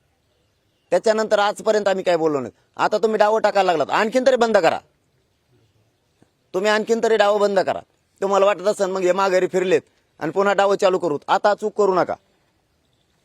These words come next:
पूर्वी अंतरवालीत केलं तर ते पुन्हा घडून आणू, ती चूक करू नका. तुम्हाला पुन्हा एकदा सांगतो, तुम्हाला वाटत असं आम्ही आमच्या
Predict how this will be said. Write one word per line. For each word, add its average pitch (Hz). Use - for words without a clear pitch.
पूर्वी 202
अंतरवालीत 214
केलं 214
तर 220
ते 220
पुन्हा 220
घडून 202
आणू, 165
ती 214
चूक 220
करू 214
नका. 185
तुम्हाला 208
पुन्हा 233
एकदा 208
सांगतो, 151
तुम्हाला 202
वाटत 208
असं 214
आम्ही 208
आमच्या 208